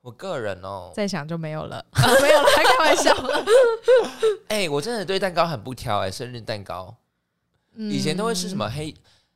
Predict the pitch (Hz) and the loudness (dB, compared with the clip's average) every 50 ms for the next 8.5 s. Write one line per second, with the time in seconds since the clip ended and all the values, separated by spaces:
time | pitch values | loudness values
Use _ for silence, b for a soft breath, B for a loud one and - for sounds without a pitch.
0 | _ _ _ 123 117 107 101 98 92 92 98 101 104 135 147 143 - 139 127 135 | _ _ _ _ -12 -10 -8 -8 -8 -10 -12 -12 -12 -12 -12 -10 -10 -8 -8 -8
1 | 139 123 104 95 92 92 92 92 92 92 92 92 95 104 110 - _ _ _ 254 | -8 -8 -10 -10 -10 -10 -8 -8 -8 -8 -8 -10 -12 -14 -16 -20 _ _ _ -20
2 | 240 _ b b b b b - 208 202 240 247 233 175 143 - 190 185 160 135 | -20 _ b b b b b -8 -8 -6 -6 -6 -6 -6 -6 -8 -8 -10 -6 -4
3 | 165 170 151 165 147 147 139 156 147 139 127 107 95 95 117 113 107 98 101 101 | -4 -4 -4 -4 -8 -8 -6 -6 -6 -4 -6 -6 -6 -6 -6 -6 -6 -6 -6 -6
4 | 104 104 90 87 95 90 92 95 - - - 101 90 87 85 82 90 _ _ _ | -6 -8 -10 -10 -14 -16 -14 -14 -16 -16 -16 -16 -18 -18 -18 -18 -20 _ _ _
5 | _ _ - 190 180 185 196 196 196 165 151 156 - 175 160 151 - - - - | _ _ -8 -6 -4 -4 -4 -4 -6 -6 -8 -10 -10 -10 -10 -10 -12 -14 -16 -18
6 | - 190 139 147 147 127 - 110 110 110 - - 143 123 123 123 - 147 135 113 | -16 -12 -10 -10 -10 -10 -12 -12 -12 -10 -8 -8 -8 -6 -8 -8 -6 -6 -6 -6
7 | 107 120 110 101 95 95 95 85 82 87 87 85 85 294 294 - 320 302 294 277 | -6 -8 -10 -10 -10 -8 -8 -6 -6 -6 -8 -8 -6 -6 -8 -8 -10 -10 -10 -10
8 | 254 254 214 185 170 160 151 156 160 | -10 -8 -8 -8 -8 -10 -12 -14 -16